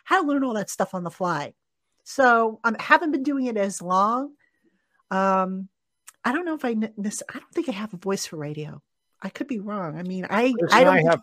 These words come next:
Speaker 2: faces for radio, according to a couple of
Speaker 1: <laughs> Well, what's more
Speaker 2: drivers.
Speaker 1: important, to have a face for radio or a
Speaker 2: <laughs>
Speaker 1: voice for
Speaker 2: Face
Speaker 1: radio?
Speaker 2: for radio.
Speaker 1: <laughs> I,
Speaker 2: Uh.
Speaker 1: I mean, no, I appreciate it, but,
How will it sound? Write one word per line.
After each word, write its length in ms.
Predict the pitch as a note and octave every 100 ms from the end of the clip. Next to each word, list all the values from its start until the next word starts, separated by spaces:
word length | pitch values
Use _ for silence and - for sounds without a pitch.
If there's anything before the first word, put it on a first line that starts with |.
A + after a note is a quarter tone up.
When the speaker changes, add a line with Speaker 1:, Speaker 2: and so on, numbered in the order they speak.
| D#3
Speaker 2:
faces 400 | E3+ D#3+ D3 -
for 160 | B2+
radio, 340 | B2 A#2 A#2 A2
according 360 | G#2+ B2+ A#2+
to 100 | A2+
a 60 | A2+
couple 260 | - B3 -
of 60 |
Speaker 1:
<laughs> 280 | A4+ E4+ C4+
Well, 200 | A#3+ C4+
what's 200 | C4+ -
more 60 | -
Speaker 2:
drivers. 100 | E4
Speaker 1:
important, 320 | - D#4+ B3+
to 40 | A3+
have 220 | C#4+ B3+
a 60 |
face 280 | A3 C4+ D4+
for 100 | -
radio 400 | D4+ D4 D4+ D4 C4
or 160 | A#3
a 60 | A3+
Speaker 2:
<laughs> 20 |
Speaker 1:
voice 280 | A#3 A#3+ -
for 80 | G#3
Speaker 2:
Face 80 | F3+
Speaker 1:
radio? 320 | E3 D#3 F3+
Speaker 2:
for 120 | D3
radio. 400 | C#3 C#3 C#3 C#3+ D#4
Speaker 1:
<laughs> 40 | - - - - - - - - - - - - A#3 A3+
I, 220 | G#3 A3
Speaker 2:
Uh. 40 | -
Speaker 1:
I 240 | G#3+ A3+ A3+
mean, 380 | G#3+ A#3+ A#3 A3
no, 160 | A#3+ G3+
I 80 |
appreciate 500 | G#3+ B3+ B3+ - G#3+
it, 160 | G3 F3+
but, 180 | F#3+